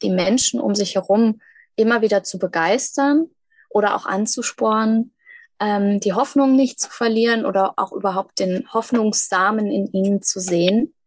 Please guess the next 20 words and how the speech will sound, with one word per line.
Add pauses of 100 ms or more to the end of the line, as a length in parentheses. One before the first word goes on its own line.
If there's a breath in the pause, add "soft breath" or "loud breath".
(360)
und (200)
zu
säen,
<laughs>
zu
säen. (600 loud breath)
Und,
ähm, (120)
ja, (140)
dadurch
einfach
auch
dieses, (580 soft breath)
diese, (840)
ähm,
positive
Lebensweise
irgendwie,
diesen
Lifestyle